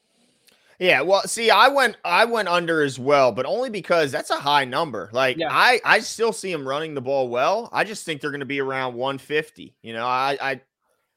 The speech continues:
Speaker 1: I think, uh, Gus is gonna be, like, an eighty, eighty-five type, you know, day, and, and then I see the rest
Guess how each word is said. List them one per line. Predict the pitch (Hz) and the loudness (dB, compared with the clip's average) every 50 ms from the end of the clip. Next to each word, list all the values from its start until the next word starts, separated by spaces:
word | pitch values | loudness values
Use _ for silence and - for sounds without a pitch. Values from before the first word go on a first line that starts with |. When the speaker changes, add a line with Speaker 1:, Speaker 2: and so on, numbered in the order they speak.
| _ _ _ _ | _ _ _ _
Speaker 1:
I | - 123 135 | -4 -2 -2
think, | 139 165 165 - 143 | 0 -2 -4 -2 -2
uh, | 139 139 139 135 | -2 0 0 -2
Gus | 123 113 139 147 151 147 - - | -2 0 2 2 2 2 0 -4
is | 147 131 - | -10 -12 -10
gonna | - 147 143 127 | -8 -8 -8 -8
be, | 117 135 139 143 143 139 139 135 127 - _ _ _ _ - | -6 -6 -4 -2 -2 -2 -4 -4 -6 -8 _ _ _ _ -6
like, | 131 131 131 | -4 -4 -2
an | 123 120 - | -4 -4 -4
eighty, | 117 139 151 151 151 147 147 143 143 143 135 _ _ _ - 139 | -4 -2 -2 -2 -4 -4 -6 -8 -8 -10 -12 _ _ _ -8 -6
eighty-five | 151 156 151 151 143 131 - 143 139 143 143 143 143 139 139 143 139 131 - _ _ _ _ _ - | -4 -4 -4 -4 -6 -6 -2 0 0 2 2 2 2 2 0 -2 -4 -6 -8 _ _ _ _ _ -6
type, | - 147 139 139 - _ _ _ _ _ | -4 -2 -2 -2 -4 _ _ _ _ _
you | - 131 139 | -20 -14 -12
know, | 135 127 127 | -10 -10 -8
day, | 120 127 139 139 139 139 139 139 135 | -6 -4 -4 -2 -2 -2 -2 -2 -2
and, | 131 131 | -4 -6
and | - - 143 139 | -8 -10 -10 -8
then | 143 143 | -8 -8
I | 139 135 | -8 -8
see | - - - 147 | -8 -8 -10 -8
the | 135 135 127 | -8 -8 -6
rest | 127 131 135 135 131 - - - - | -2 -2 -2 -2 -2 -6 -14 -18 -20